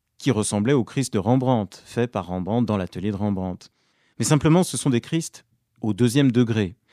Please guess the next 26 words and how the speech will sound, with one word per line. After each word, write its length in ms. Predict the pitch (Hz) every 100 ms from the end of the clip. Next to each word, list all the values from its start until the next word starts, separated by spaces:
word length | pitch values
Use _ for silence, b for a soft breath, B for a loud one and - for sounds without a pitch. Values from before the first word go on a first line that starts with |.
| b b b
Ce 160 | 113
sont 160 | 101 123
des 240 | 131 123
œuvres 460 | 135 123 104 87 82 -
peintes 540 | 131 147 175 180 - _ _ -
après 300 | 120 - 208
avoir 320 | 156 120 107
vu 240 | 113 190 220
les 100 | 117
Christs 220 | 180 160
de 60 |
Rembrandt. 560 | 156 156 131 123 120 - _ _ _ _ _ _ _ _ _ _ _ -
Mais 120 | 120
ça 140 | -
n'est 120 | 160
plus, 340 | 151 - 254 214
ça 140 | -
n'est 140 | 110 113
pas 280 | 202 175 104
ce 120 | -
que 100 | 120
faisait 240 | - 104
Rembrandt, 460 | 95 98 95 90 -
c'est-à-dire 360 | 90 98 143
un 100 | 98
Christ 480 | 90 - 170 - -